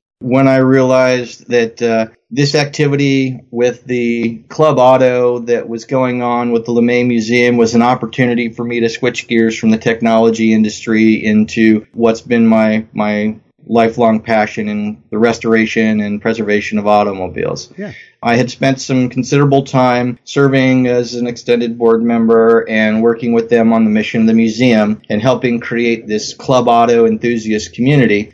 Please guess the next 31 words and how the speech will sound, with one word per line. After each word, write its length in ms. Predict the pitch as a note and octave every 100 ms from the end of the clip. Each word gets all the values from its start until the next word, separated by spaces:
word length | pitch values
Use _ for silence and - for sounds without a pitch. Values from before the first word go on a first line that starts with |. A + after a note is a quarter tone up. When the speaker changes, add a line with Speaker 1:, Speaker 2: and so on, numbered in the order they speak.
| -
Speaker 1:
And 160 | A2
when 100 | A2+
I 100 | A#2+
saw 280 | B2+ D#3 D3
the 140 | C#3
opportunity 720 | C3+ C3 B2 - D3+ C#3 C3 A#2
to 120 | A#2+
actually 520 | A#2+ A#2+ A#2 A#2+ A2+
take 420 | A2+ - D3 C#3
over 460 | B2+ B2+ B2 A#2 A#2
the 140 | A2
club 320 | - B2 A#2 A2+
space 600 | - B2 A#2+ A#2 - -
and 440 | A2 G#2 G#2 G#2 -
renovate 540 | A#2 A2+ B2 B2 A#2+ A#2
it 140 | A2+
into 560 | A2+ A2+ - A#2 A2+ A2 A2
my 280 | A2 A2+
own 260 | A#2 A#2 A2+
business, 520 | B2+ B2 G#2 G#2 G2+
I 120 | G#2
think 260 | G2+ G#2+ G#2+
was 160 | G#2 G#2+
a, 340 | G2+ G2+ F#2+ G2+
a, 280 | G2+ -
a 40 | G#2
great 200 | A#2 A2+
aha 380 | G#2+ G2+ G#2+ G2+
moment 420 | G2+ G2+ F2 -
for 120 | G2+
me. 340 | G2+ G2+ A2+